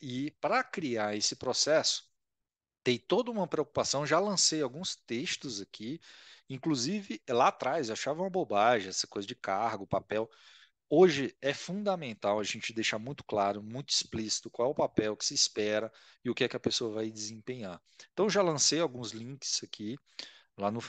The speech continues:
no final, nesse minuto aqui do vídeo, tem alguns textos que eu já produzi e vou falar sobre cada um dos papéis.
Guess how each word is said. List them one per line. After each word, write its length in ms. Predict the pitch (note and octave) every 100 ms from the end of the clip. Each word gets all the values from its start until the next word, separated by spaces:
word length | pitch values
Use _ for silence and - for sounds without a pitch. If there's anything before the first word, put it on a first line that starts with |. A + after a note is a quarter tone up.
| D2
no 180 | G#2 G2+
final, 400 | - B2 G2+ G#2
nesse 240 | A2 -
minuto 340 | A2 G2+ G2 -
aqui 140 | -
do 100 | D3
vídeo, 360 | C#3 A#2 D3 C#3
tem 120 | B2
alguns 320 | A#2+ B2+ -
textos 460 | A2+ A2+ - - -
que 100 | A2
eu 60 |
já 180 | G2+ A#2
produzi 800 | - C3 C3 C#3 G#2 G2+ D#3+ F3+ - - -
e 60 | C#3
vou 140 | D3+
falar 280 | D3 D3 C3
sobre 280 | - C3+ B2+
cada 300 | B2+ B2 B2
um 140 | B2+
dos 160 | B2 -
papéis. 560 | C#3 - F#2 D#2+ -